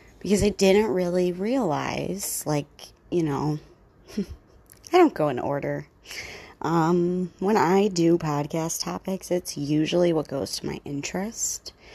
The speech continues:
But this week, I have been working with some clients, and I noticed that there's a lot of,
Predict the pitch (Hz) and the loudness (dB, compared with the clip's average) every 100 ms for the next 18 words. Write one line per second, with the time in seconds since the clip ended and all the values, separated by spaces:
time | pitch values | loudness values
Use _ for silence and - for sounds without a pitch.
0 | - - - - - 170 175 165 - - | -20 -20 -20 -10 0 2 2 0 -2 -8
1 | - 151 208 - - 143 147 - - - | -6 2 2 2 -2 -4 -6 -8 -12 -14
2 | - - - 147 151 147 151 160 156 - | -12 -14 -10 -6 -4 -2 0 0 -2 -6
3 | 160 160 165 170 165 160 160 165 165 - | -4 -2 2 2 4 0 0 -2 -2 -2
4 | 160 170 160 165 160 - - 165 160 160 | -4 -2 -2 0 -2 -6 -2 -2 0 0
5 | 165 170 - - - - - - 185 202 | 0 -2 -8 -16 -20 -20 -20 -2 4 4
6 | 240 247 196 - - - - - 180 196 | 4 4 2 0 -8 -12 -14 -6 -4 -2
7 | 185 180 165 160 147 165 - 185 175 - | -2 0 0 2 0 -2 -4 -6 -6 -10